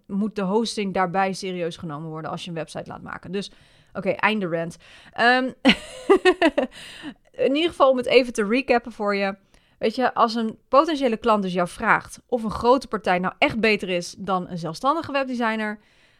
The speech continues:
ja, ga dan vooral het gesprek aan en ga vooral vragen van, "Joh, wat moet het voor een website gaan? En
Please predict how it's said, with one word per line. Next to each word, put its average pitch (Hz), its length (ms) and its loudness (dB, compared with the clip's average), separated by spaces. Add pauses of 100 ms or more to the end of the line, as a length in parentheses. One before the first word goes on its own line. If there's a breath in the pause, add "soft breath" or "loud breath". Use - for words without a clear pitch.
(180 soft breath)
ja, 160 160 -4
ga 220 240 4
dan 254 180 2
vooral 220 320 0
het 214 140 -6
gesprek - 560 -2
aan 240 280 4 (140)
en 196 160 -6
ga 226 220 -6
vooral 208 280 -6
vragen 196 600 -2
van, 214 140 -4
"Joh, 208 360 -2
wat 190 440 0
moet 214 280 -2
het 214 100 -14
voor 208 180 -6
een 190 80 -4
website 180 480 -4
gaan? - 420 -2
En 196 260 -6